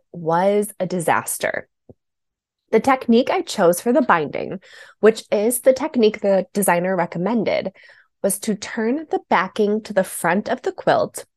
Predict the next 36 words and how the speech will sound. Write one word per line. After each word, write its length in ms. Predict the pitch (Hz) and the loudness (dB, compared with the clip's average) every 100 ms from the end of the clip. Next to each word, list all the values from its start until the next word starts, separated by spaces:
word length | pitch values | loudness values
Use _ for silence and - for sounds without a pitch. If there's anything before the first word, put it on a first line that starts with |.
| _ _ _ _ _ | _ _ _ _ _
turn 280 | - 196 220 | -4 2 2
it 160 | 359 | 2
under, 440 | 165 156 139 151 175 _ _ - | 0 0 0 -2 -6 _ _ 0
and 140 | 196 | 2
machine 500 | 180 - - 202 208 | 2 -2 -2 2 2
stitch 340 | 208 170 156 | 2 0 0
it 120 | 170 151 | -4 -2
down. 420 | 123 104 - - _ _ _ - - _ _ - | -2 -4 -10 -16 _ _ _ -20 -20 _ _ 0
And 160 | 208 | 4
this 180 | 214 508 | 4 2
technique 480 | - 302 233 196 - | 0 0 2 0 -2
seemed 280 | - - 180 | -8 -2 0
a 40 | |
lot 360 | 160 156 185 - | 2 4 2 0
easier 340 | 269 277 277 277 | -2 0 0 -2
to 140 | 285 | -2
tackle 560 | - 202 175 180 190 - | -4 -4 -2 0 0 -2
on 180 | 180 185 | -4 -2
this 220 | 165 - | -4 -4
very 240 | 156 143 151 | -4 -2 -4
heavy 500 | - 190 196 247 427 | -6 -6 -2 -2 -2
and 320 | - 175 165 - | -2 0 0 -4
thick 320 | - 254 - - | 0 0 0 0
puff 260 | 240 269 | 0 0
quilt 400 | - 160 127 131 - | -2 2 2 0 -2
than 240 | 165 160 | -2 0
doing 340 | 180 190 185 | 0 0 0
traditional 640 | 185 - 160 143 - 170 147 | -4 -6 -2 -2 -2 -4 -4
binding. 540 | 143 127 127 120 73 - _ _ _ _ _ _ _ _ _ _ _ _ - | -2 -4 -2 -4 -6 -10 _ _ _ _ _ _ _ _ _ _ _ _ 0
For 200 | 233 262 | 2 4
the 120 | 311 | 2
technique, 760 | - 381 - 240 165 - - _ _ _ | 0 -8 -2 0 0 -2 -12 _ _ _
when 160 | 196 202 | 2 4
you're 120 | 214 | 4
done 360 | 190 190 254 311 | 4 2 2 0
quilting, 720 | - 226 196 - 131 151 | 0 0 0 -4 -8 -8